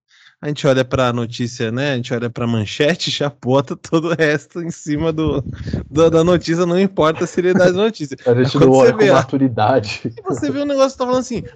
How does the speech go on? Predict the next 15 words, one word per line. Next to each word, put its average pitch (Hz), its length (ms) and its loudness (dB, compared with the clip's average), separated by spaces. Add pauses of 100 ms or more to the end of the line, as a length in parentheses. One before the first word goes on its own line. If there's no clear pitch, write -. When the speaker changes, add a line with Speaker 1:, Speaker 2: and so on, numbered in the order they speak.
Speaker 1:
marido 214 460 0
surta 247 560 -4
por 233 200 0
não 214 220 0
receber 254 440 -4
primeiro 214 420 -4
pedaço 208 440 -2
de 190 140 -6
bolo 156 480 0 (220)
e 180 120 0
ameaça 240 560 0
esposa 233 440 -2
e - 20 -4
convidados. 208 640 0
O - 20 -20